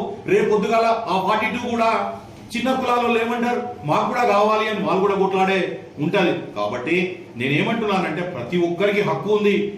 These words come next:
మీరు అడుగుతున్నారు, సంతోషం, మీరు కాదంటలేను నేను. హైకోర్టు కోండి, సుప్రీంకోర్టు కోండి, మనకి ఇవాళ అంబేద్కర్ రాసినటువంటి రాజ్యాంగం ప్రకారం ఇవాళ వెనుకబడ్డది కొన్ని రోజుల వరకు ఇంప్లిమెంటేషన్ చేయాలన్నారు. ముందు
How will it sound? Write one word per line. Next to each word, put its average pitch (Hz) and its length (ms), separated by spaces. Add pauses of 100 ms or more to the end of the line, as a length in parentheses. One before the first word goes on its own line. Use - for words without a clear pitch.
(100)
మీరు 170 200
అడుగుతున్నారు, 214 500 (240)
సంతోషం, 226 480 (420)
మీరు 180 220
కాదంటలేను 220 640
నేను. 226 180 (320)
హైకోర్టు 196 500
కోండి, 233 320
సుప్రీంకోర్టు 233 560
కోండి, 240 260 (380)
మనకి 196 240
ఇవాళ 214 240
అంబేద్కర్ 240 480
రాసినటువంటి 226 600 (360)
రాజ్యాంగం 233 580
ప్రకారం 226 380 (540)
ఇవాళ 202 180 (100)
వెనుకబడ్డది 226 680 (400)
కొన్ని 180 200 (120)
రోజుల 220 320
వరకు - 240 (160)
ఇంప్లిమెంటేషన్ 214 600
చేయాలన్నారు. 208 540 (500)
ముందు 214 200